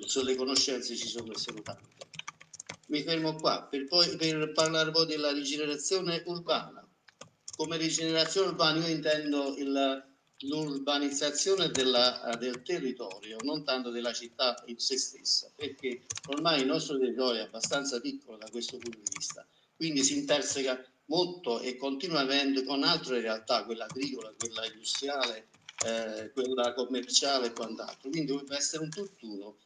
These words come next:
dove nel puc dovrebbe essere presente tutta questa, ah, questa realtà che già c'è,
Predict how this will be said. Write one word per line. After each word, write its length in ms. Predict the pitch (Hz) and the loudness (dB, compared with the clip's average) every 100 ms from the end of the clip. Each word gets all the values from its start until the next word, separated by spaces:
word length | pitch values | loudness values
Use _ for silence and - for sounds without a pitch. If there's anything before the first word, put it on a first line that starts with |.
| _ - | _ -4
dove 180 | 156 | -2
nel 240 | 170 185 160 | 2 2 2
puc 260 | 135 - | -2 0
dovrebbe 400 | 127 139 135 135 | 0 0 0 0
essere 580 | 139 135 139 135 139 - | 2 2 4 2 2 -4
presente 520 | - 180 165 143 117 131 | 0 4 6 6 4 -2
tutta 300 | 185 170 135 | -2 -2 0
questa, 480 | 139 135 135 120 131 | 2 2 4 2 2
ah, 720 | 131 127 120 120 117 113 113 | 2 4 2 0 0 -4 -6
questa 600 | 143 131 - 123 117 _ | -2 -2 2 0 -2 _
realtà 560 | 143 175 165 - 113 - _ _ _ | 2 4 4 0 -4 -4 _ _ _
che 280 | - 156 156 | 0 2 2
già 240 | - 196 165 | 2 2 4
c'è, 460 | - 185 - - | 4 4 2 -6